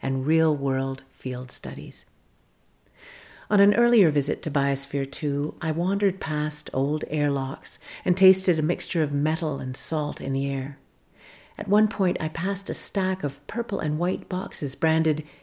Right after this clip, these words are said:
Instant Ocean, some of the thirty-two thousand kilograms of salt that continue to be spilled bagful by bagful into the neglected ocean tank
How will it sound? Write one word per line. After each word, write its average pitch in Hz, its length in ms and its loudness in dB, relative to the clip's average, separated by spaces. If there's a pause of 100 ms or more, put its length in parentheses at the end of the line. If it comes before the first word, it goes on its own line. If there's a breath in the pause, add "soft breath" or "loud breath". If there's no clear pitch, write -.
(180 loud breath)
Instant 208 600 0 (120)
Ocean, - 460 -2 (720 soft breath)
some 175 260 2
of 175 120 2
the 165 80 2
thirty-two 214 640 0
thousand 180 720 0
kilograms 143 640 0
of 147 100 -6
salt - 460 -2 (280 loud breath)
that - 160 -4
continue 214 520 2
to 202 100 0
be 151 100 2
spilled 147 600 0 (240 loud breath)
bagful 175 640 0
by 170 260 -2
bagful 147 760 -4 (240 loud breath)
into 190 360 4
the 170 80 2
neglected 156 600 0
ocean 156 320 -2
tank 147 400 -4